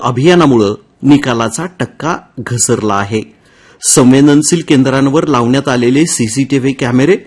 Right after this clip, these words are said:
व्हिडिओग्राफी, सर्व प्रकारची पथकं, वॉर रूममधून केंद्रांवर ठेवण्यात आलेली नजर, केंद्र संचालक आणि पर्यवेक्षकांची अदलाबदल, शिवाय जिल्हाधिकारी आणि जिल्हा परिषदेचे मुख्य कार्यकारी अधिकारी यांच्या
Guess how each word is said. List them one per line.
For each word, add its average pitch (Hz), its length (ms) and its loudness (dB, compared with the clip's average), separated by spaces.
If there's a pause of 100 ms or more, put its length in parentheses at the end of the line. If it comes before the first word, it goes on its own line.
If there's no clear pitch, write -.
(260)
व्हिडिओग्राफी, 139 880 2 (340)
सर्व 165 320 4
प्रकारची 143 500 -2
पथकं, 139 480 -2 (340)
वॉर 135 200 4
रूममधून 180 540 2
केंद्रांवर 147 680 2
ठेवण्यात 139 540 -2
आलेली 123 320 2
नजर, 127 380 2 (640)
केंद्र 190 300 4
संचालक 202 580 0
आणि 160 260 2
पर्यवेक्षकांची 151 920 0 (100)
अदलाबदल, 120 640 -2 (540)
शिवाय 139 400 0 (380)
जिल्हाधिकारी 147 640 2 (140)
आणि 147 200 4 (160)
जिल्हा 139 240 2
परिषदेचे 160 580 0
मुख्य 180 360 -2
कार्यकारी 131 580 0
अधिकारी 131 520 -2
यांच्या 117 260 -2